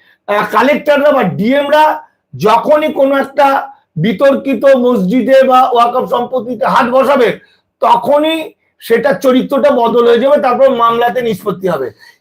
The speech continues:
এখানে কি করলো, তার ওপরে একটা অফিসার বসিয়ে দিল, তাহলে কেসটা কিসের স্টে?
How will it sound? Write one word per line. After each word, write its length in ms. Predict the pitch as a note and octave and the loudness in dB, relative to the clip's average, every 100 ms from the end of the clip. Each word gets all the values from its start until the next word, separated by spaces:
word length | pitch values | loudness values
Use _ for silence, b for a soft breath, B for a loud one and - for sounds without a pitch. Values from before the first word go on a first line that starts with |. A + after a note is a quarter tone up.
| - | -4
এখানে 480 | G#3+ A#3 C#4+ D#4+ D#4 | -2 0 0 -2 -2
কি 200 | D4+ A3+ | -4 0
করলো, 220 | C#4 C#4+ | 0 0
তার 220 | - C#4 C4+ | 0 -2 0
ওপরে 320 | B3 B3+ C4 | -2 0 2
একটা 460 | C4 B3+ B3+ A#3+ - B - | 2 2 0 0 -2 B -6
অফিসার 420 | F3+ F#3+ A3 C4+ | -2 -2 0 0
বসিয়ে 260 | C4 A#3 A#3 | 0 0 -2
দিল, 160 | A#3 | -2
তাহলে 500 | G#3+ - _ - F#3+ | -4 -8 _ -6 -2
কেসটা 360 | G3+ A#3 G#3+ A#3 | -2 -2 -2 -2
কিসের 360 | - A3 A#3+ C4+ | -4 -2 0 -2
স্টে? 440 | - A#3+ A#3 - | 0 -2 -2 -6